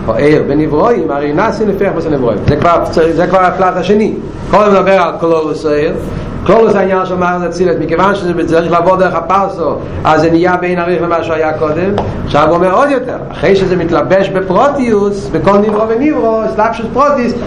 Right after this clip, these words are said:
אז זה נהיה ממש לפי ערך מהות הנברו. אז בהתחלה יש את השייכות הכללית שיש במלכות אצילס,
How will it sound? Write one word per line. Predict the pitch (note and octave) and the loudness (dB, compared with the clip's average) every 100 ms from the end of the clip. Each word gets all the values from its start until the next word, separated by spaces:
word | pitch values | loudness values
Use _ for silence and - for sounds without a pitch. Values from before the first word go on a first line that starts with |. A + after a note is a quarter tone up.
| - - | -2 2
אז | F#3+ | 2
זה | A3 | 2
נהיה | A3 A#3+ | 2 2
ממש | B3 B3+ D4 - | 2 2 0 0
לפי | B3 B3 | -2 0
ערך | B3 A#3+ | -2 -2
מהות | A3+ G#3 | -2 -2
הנברו. | G#3 F#3+ F3+ F3+ - - - - | -2 -2 -2 -6 -6 -8 -8 -2
אז | F3+ | 2
בהתחלה | F3+ F3+ F#3 A3+ A3+ | 2 2 2 4 2
יש | A3 | 0
את | - | 0
השייכות | G3 F3+ G#3 A3 G#3 | 0 0 -2 -2 -2
הכללית | G3 F#3+ G3+ C4 A3 E3+ | -2 0 0 2 0 -2
שיש | F#3+ F#3+ - | 0 0 0
במלכות | F3+ G3+ G3 G3+ | 0 0 2 0
אצילס, | F#3+ F#3+ G#3+ G3 | -2 -2 -2 0